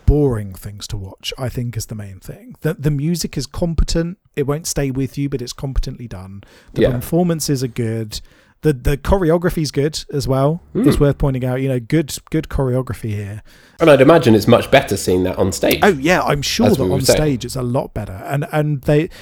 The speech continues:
Speaker 1: it's also things like those pauses where there'd be, like, an audience reaction.
Speaker 2: Yeah.
Speaker 1: Which, which is always very awkward when you watch a recording of these kind of things where you can't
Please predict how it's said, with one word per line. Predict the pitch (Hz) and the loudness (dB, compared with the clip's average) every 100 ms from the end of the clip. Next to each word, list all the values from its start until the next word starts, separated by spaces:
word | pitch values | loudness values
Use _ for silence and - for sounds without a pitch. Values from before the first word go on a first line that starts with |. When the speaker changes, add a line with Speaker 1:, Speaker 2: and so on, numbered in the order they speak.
| - _ | -20 _
Speaker 1:
it's | 156 - | -6 0
also | 202 196 185 | 0 4 2
things | 160 147 127 | 2 0 0
like | 135 - | -2 -2
those | 127 117 113 | -4 -2 -4
pauses | - - 170 170 156 120 117 98 95 98 - - - - | 2 4 6 6 6 2 -2 -6 -8 -6 -4 -4 -8 -8
where | 120 120 117 | -4 -4 -4
there'd | 113 107 | -6 -6
be, | 127 | -6
like, | 110 110 - | -6 -8 -6
an | |
audience | 117 110 107 107 107 | -6 -6 -6 -8 -8
reaction. | 110 107 - - 95 - - - | -8 -10 -12 -12 -12 -14 -20 -6
Speaker 2:
Yeah. | - 104 87 90 - | 2 4 4 -2 -8
Speaker 1:
Which, | 135 127 - | -8 -6 -6
which | 123 120 | -6 -6
is | 123 | -4
always | 120 117 104 | -4 -4 -4
very | 117 110 | -6 -4
awkward | 104 104 - - | -4 -6 -10 -6
when | 101 | -6
you | 95 | -6
watch | 98 - | -12 -12
a | 98 | -12
recording | - - 135 123 101 90 | -4 0 2 0 -6 -14
of | - | -16
these | 104 101 | -16 -16
kind | - 98 | -16 -16
of | 92 | -14
things | 107 107 | -16 -14
where | 98 | -14
you | 98 - | -14 -12
can't | - 104 92 95 | -10 -10 -12 -16